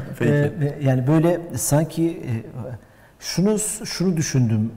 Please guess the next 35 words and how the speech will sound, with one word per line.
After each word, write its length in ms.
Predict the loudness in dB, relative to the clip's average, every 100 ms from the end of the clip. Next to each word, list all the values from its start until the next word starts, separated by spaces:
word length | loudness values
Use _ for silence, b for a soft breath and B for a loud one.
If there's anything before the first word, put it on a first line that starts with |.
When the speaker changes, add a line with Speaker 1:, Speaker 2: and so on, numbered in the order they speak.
| 0
Speaker 2:
Niye 240 | 4 4
bunlar 340 | 4 4 4 0
burada? 200 | -4 -2
Tabii 320 | -2 -2 -4 -14 -4
bu 140 | -2
işin 320 | -2 -4 -6 -6
bir 120 | -2
kaynak 500 | 2 4 4 2 -2
ihtiyacı 420 | -6 -4 -2 2
Speaker 1:
Tabii, 120 | 2
Speaker 2:
var. 200 | 2 0 -6
Speaker 1:
evet. 220 | -6 -8 -12 -6
Speaker 2:
Adam 240 | -2 0 0
stand 380 | 0 2 2
açacağım. 400 | 2 0 0 2
Yok, 140 | 4 2
açamazsın. 560 | 4 4 4 2 2
Belediyeler 480 | 4 6 6 6 6
vardı 280 | 6 6 4
mesela. 300 | -2 -4 -6 -4 -2
Belediyenin 420 | 0 0 0 2
ne 100 | 2
işi 240 | 2 0
var 180 | 0 0
ki 220 | -2 -4 -4
uzay 220 | -2 0
havacılık 500 | 2 2 0 -4 -4
festivalde? 400 | -6 -4 -4 -2
Onu 160 | -2 2
bilmiyorum. 420 | 4 4 0 -6 -2 2
Speaker 1:
Tamam. 160 | 2 4
Speaker 2:
Ama, 320 | 2 2 0 B B -6
e, 80 | 0
e, 40 |
e, 60 | 0